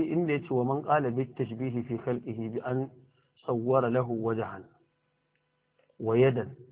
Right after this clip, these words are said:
wa aynan aw annahu yanzilu ila as-sama'i ad-dunya aw annahu yazharu ila ahli al-jannati kal qamar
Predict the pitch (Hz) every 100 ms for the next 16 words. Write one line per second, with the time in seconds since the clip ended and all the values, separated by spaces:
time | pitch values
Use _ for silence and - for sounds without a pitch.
0 | _ _ _ _ 113 107 110 131 135 117
1 | 101 - 127 120 139 135 117 117 127 120
2 | 120 117 120 110 110 - - 110 113 123
3 | 113 113 120 113 101 110 123 123 147 147
4 | 135 131 131 120 113 120 123 113 117 117
5 | 117 110 107 110 120 107 104 104 120 101